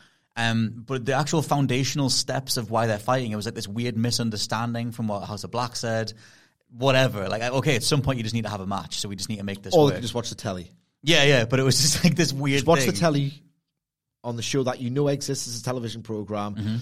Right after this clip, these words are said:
Speaker 2: clarify the silly misunderstanding. Whenever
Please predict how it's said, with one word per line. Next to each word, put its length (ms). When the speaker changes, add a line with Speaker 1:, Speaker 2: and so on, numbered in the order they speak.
Speaker 2:
clarify 480
the 60
silly 280
misunderstanding. 1000
Whenever 380